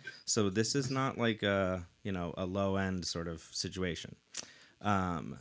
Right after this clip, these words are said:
so what we've done is taken a grapefruit cello and two ounces of that, and then we've got a half ounce simple syrup, house made because friends don't let friends, um, buy simple syrup because people, it is just equal parts sugar and water.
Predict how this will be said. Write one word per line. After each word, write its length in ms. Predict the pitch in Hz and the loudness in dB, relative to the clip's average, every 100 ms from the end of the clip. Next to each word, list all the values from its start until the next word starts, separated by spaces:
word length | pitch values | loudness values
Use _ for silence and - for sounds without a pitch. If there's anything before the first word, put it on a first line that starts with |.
| - | -8
so 640 | - - 117 113 110 104 98 | -4 2 4 6 6 4 2
what 160 | 107 110 | 0 0
we've 160 | 131 | 0
done 180 | 123 117 | 2 4
is 140 | 110 - | 2 0
taken 520 | 110 107 101 101 95 | -2 0 0 0 -2
a 100 | - | -4
grapefruit 640 | 92 90 104 123 - 139 - | -4 0 0 0 -4 -4 -2
cello 480 | 135 104 71 87 139 - - - - - - | 0 0 0 -4 -6 -12 -20 -20 -20 -20 -6
and 640 | 104 98 98 95 95 90 - | -2 0 2 2 0 -4 -6
two 180 | - 113 | -2 2
ounces 360 | 113 113 123 | 2 0 -2
of 160 | 113 90 | -2 -2
that, 460 | 92 90 92 - - - - | 0 0 0 -4 -10 -12 -6
and 200 | 101 98 | -2 0
then 200 | 92 92 | 0 0
we've 140 | 90 | -2
got 160 | 82 90 | 0 0
a 40 | |
half 300 | 90 104 101 | 0 -2 -2
ounce 540 | 101 98 90 - - - | -2 -2 -2 -2 -4 -2
simple 320 | - 98 90 | -4 -4 -4
syrup, 460 | 90 110 107 101 - - - - | -4 0 0 0 -6 -20 -20 -12
house 300 | - 90 - | -6 -6 -4
made 240 | 90 87 | -4 -4
because 460 | 87 - 85 80 - | -6 -6 -4 -2 -4
friends 320 | - 90 85 | -4 -4 -4
don't 220 | 90 - | -4 -4
let 160 | 90 - | -8 -6
friends, 600 | 92 87 87 85 - - - - - - | -4 -2 -4 -4 -8 -10 -16 -20 -20 -6
um, 240 | 92 87 87 | -2 -2 0
buy 240 | 85 82 | 0 0
simple 300 | - 85 82 | -2 -4 -6
syrup 400 | - 110 110 - - | -2 0 0 -2 0
because 280 | 185 101 180 | 2 4 4
people, 340 | - 117 117 - | 4 2 2 0
it 120 | 101 | 0
is 160 | 92 85 | 0 -4
just 360 | - 107 98 - | 0 2 2 2
equal 260 | 104 - 98 | 2 4 2
parts 260 | - 92 | 2 0
sugar 240 | - 95 90 | 0 0 -2
and 140 | 85 | -2
water. 400 | 92 120 127 127 | 0 2 2 -2